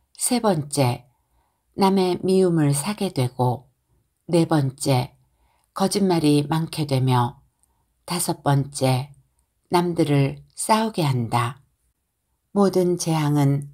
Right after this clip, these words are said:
입에서 나온다. 그렇기 때문에 함부로 입을 놀리거나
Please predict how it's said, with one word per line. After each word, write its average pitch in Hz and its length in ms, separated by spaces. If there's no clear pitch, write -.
입에서 175 380
나온다. 123 680
그렇기 202 440
때문에 147 580
함부로 196 640
입을 165 340
놀리거나 139 800